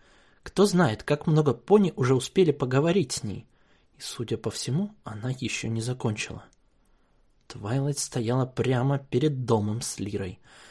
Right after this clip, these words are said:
Когда Бон-Бон подошла ближе, она смогла расслышать разговор. «В каждом конкретном случае всегда присутствует сочетание чрезмерного воображения и научно объяснимого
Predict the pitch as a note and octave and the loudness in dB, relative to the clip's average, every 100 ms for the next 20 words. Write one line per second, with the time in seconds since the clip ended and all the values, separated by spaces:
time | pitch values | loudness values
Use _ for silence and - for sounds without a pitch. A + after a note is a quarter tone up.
0 | - - A2 B2 A#2+ B2+ C#3 C3+ C#3+ B2+ | -12 -6 0 2 4 6 6 6 4 4
1 | - A#2+ B2 G#3 G3 F#3 A#2+ B2+ D3+ B2+ | 2 2 4 4 2 -2 -4 -4 -2 -4
2 | A#2+ B2 C3 - B2 B2 B2 - A#2+ A2+ | -2 -2 -2 -2 -2 -2 -4 -4 -4 -2
3 | B2 B2+ G#2 - _ _ _ _ - - | -2 -2 -4 -10 _ _ _ _ -20 -2
4 | D#4 B3+ D#3 B2 - D#3 C3 C#3 B2+ C3 | 2 2 2 0 2 2 6 6 6 4
5 | B2+ A3+ - B3+ A#3+ - F3+ F#3+ F#3+ C#4 | 2 2 2 0 -2 0 2 2 2 2
6 | - C3+ B2+ B2+ - C#3+ C3 - C#3 C3+ | 2 0 0 -2 -2 -2 -2 -2 -2 2
7 | C3+ A#2+ A2+ - - G#3 D#3 D3+ A#2 A#2+ | 2 2 0 -2 4 6 6 4 2 2
8 | A#2 A#2 B2+ A#2 B2+ C3 G#3+ A3+ A3+ - | 0 2 2 4 4 4 4 2 -2 -2
9 | G#3+ A#3+ B3+ B3 - A3 G#3 F3 C#3+ C3 | 2 4 2 0 0 0 0 0 2 2
10 | B2 D3 | 4 2